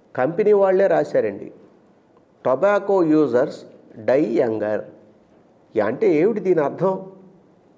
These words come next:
ఎవరైతే పొగాకు తాగుతున్నారో వాడు తొందరగా పోతాడు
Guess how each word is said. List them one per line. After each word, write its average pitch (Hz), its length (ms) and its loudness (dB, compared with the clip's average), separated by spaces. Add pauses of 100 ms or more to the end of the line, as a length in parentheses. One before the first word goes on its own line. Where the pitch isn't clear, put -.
(400)
ఎవరైతే 196 1000 2 (1080)
పొగాకు 185 400 0
తాగుతున్నారో 156 1200 0 (760)
వాడు 143 300 0
తొందరగా 180 560 0
పోతాడు 131 640 -2